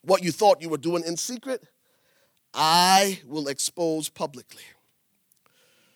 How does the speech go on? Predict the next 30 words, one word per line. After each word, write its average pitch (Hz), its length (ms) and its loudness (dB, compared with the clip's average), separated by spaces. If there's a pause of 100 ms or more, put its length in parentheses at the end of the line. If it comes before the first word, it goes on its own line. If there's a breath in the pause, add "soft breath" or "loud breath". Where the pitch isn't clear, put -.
(1500 loud breath)
But 202 180 2
af-, 285 360 2
after 285 380 0
every 262 280 -2
confrontation, 190 760 -8
y'all, 123 320 -14 (100)
he-, 196 160 -2
here's 208 200 2
the 180 80 -6
next 180 240 0
one. 135 100 -14
Here's 180 160 -2
the 170 80 -6
next 175 220 2
C. 185 260 -2 (720 soft breath)
Here's 175 180 2
the 156 80 -2
next 165 220 2
C. 165 280 -2 (720 soft breath)
Here's 160 200 -2
the 151 80 -2
next 156 220 0
C. 160 300 -6 (640 loud breath)
If 156 180 -4
you're 151 100 -2
willing, 165 420 0 (760 soft breath)
there 147 200 0
can 143 180 -6
be 139 140 -6
confession. - 500 -10